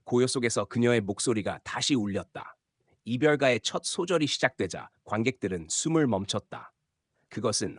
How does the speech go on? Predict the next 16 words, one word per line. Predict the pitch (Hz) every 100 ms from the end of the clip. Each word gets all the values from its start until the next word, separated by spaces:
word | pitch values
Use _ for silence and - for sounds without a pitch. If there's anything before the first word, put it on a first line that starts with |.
| -
화려함이 | - 190 185 165 123
아닌 | 87 71 - - -
영혼으로 | 98 110 156 156 123
부르는 | 101 95 98 90
노래였다. | 92 113 98 - - - _ _ _ _ _ _ _
그 | -
소리가 | 120 185 165
끝났을 | 107 180 170 - 104
때 | - 87 - -
십팔만 | - - - 214 202
명의 | 175 151 123
미국인들은 | 101 113 113 101 92 87
기립해 | - 113 107 98 80
그녀의 | - 107 117 113
이름을 | 92 98 98 85
외쳤다. | - - - - -